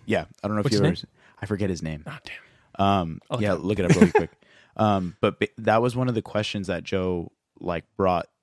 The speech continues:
Speaker 1: to, uh,
Speaker 2: Oh, he
Speaker 1: question.
Speaker 2: did?
Speaker 1: Yeah,
Speaker 2: Oh,
Speaker 1: because he was
Speaker 2: interesting.
Speaker 1: like, "Why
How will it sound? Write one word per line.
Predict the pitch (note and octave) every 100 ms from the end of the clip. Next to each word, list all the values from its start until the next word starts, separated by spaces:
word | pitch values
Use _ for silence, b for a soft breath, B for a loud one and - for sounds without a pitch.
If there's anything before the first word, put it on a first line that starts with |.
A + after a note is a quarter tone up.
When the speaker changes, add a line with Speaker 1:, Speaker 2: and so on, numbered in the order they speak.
| _
Speaker 1:
to, | - G2 F2 E2+ E2 - _ _ _ _ _ _ _
uh, | F#2+
Speaker 2:
Oh, | F2
he | E2
Speaker 1:
question. | - A#2+ C3 G2
Speaker 2:
did? | A2+ F3 - _
Speaker 1:
Yeah, | A2 G2
Speaker 2:
Oh, |
Speaker 1:
because | - B2 B2+
he | B2+
was | A#2 G#2+
Speaker 2:
interesting. |
Speaker 1:
like, | G#2+ G2+ - B B B B B
"Why | G#2 G2+ G#2+ A2 A#2 A#2+ A#2+